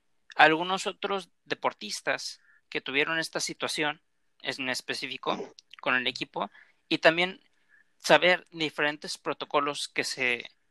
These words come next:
que se han añadido y sumado durante el veinte veinte y parte del veinte veintiuno, eh,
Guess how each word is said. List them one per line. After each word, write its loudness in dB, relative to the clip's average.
que 4
se 4
han 4
añadido -2
y -6
sumado -4
durante 0
el -4
veinte -4
veinte -4
y -10
parte 4
del -2
veinte -4
veintiuno, -4
eh, -2